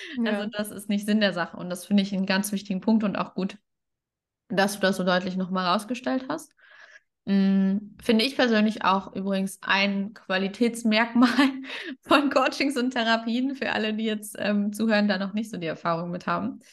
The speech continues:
Speaker 2: Ein weiterer Punkt ist, du hast gerade angesprochen, na ja, wenn's zum Beispiel psychische Gewalt ist, was verstehst du denn darunter? Weil, ganz ehrlich,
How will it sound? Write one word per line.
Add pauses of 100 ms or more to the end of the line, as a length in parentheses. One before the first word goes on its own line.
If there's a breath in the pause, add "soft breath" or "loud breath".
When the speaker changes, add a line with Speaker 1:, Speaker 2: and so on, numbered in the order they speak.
(440 loud breath)
Speaker 2:
Ein
weiterer
Punkt
ist,
du
hast
gerade
angesprochen,
na
ja,
wenn's
zum
Beispiel
psychische
Gewalt
ist, (840)
was (240)
verstehst
du
denn
darunter?
Weil, (240 loud breath)
ganz
ehrlich,